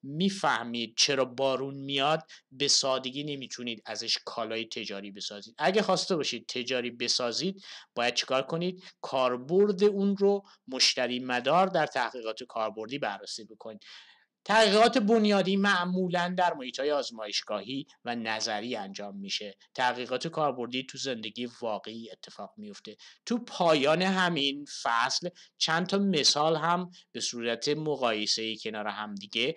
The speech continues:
و چند تا مقاله، اه، کاربردی و بنیادی رو با هم دیگه می‌بینیم.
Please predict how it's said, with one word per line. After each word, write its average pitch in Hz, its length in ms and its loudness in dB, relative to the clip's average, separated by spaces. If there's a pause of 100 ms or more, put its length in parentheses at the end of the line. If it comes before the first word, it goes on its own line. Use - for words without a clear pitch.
(200)
و 156 80 -2
چند 190 260 0
تا 214 100 0
مقاله، 123 760 2 (320)
اه، 107 220 -8
کاربردی 113 600 -2
و 107 140 -4
بنیادی 113 540 -4
رو 214 100 0
با 190 140 0
هم 110 140 0
دیگه 104 200 -10
می‌بینیم. 98 560 -10